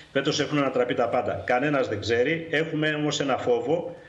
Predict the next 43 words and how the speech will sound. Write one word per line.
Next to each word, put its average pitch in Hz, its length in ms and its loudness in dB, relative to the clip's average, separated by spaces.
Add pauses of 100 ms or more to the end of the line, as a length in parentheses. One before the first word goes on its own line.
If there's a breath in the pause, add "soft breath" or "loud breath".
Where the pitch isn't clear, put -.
που 139 80 -4
τον 123 160 0
έχετε 139 260 0
κι 110 100 -4
εσείς, 110 200 -2
φαντάζομαι, 147 500 0
ότι 165 100 0
τα 143 120 2
ελαιόλαδα 127 480 2
που 123 80 0
αγοράζονται 120 380 2
από 117 100 -4
τον 117 80 -2
παραγωγό 113 400 2
πέντε 110 320 0
ευρώ 120 240 2
θα 160 140 0
βγουν 156 160 -2
στην 151 140 -6
κατανάλωση 160 680 0 (400 loud breath)
γύρω 156 260 0
στα 151 160 0
εννέα 143 280 0
με 143 100 0
δέκα 131 240 0
ευρώ. 113 400 -2 (260 loud breath)
Εκεί 135 220 0
το 170 120 0
ζήτημα 160 380 2
είναι 156 160 0
αν 151 80 -2
ο 156 60 -2
καταναλωτής 139 680 -2
έχει 165 140 -2
τη 160 80 -2
δυνατότητα 135 760 0
να 113 160 -2
αγοράσει 123 420 2
εξαιρετικό 123 420 -4
παρθένο 117 380 -2
ελαιόλαδο, 113 480 0
που 110 160 -6
είναι, 120 160 0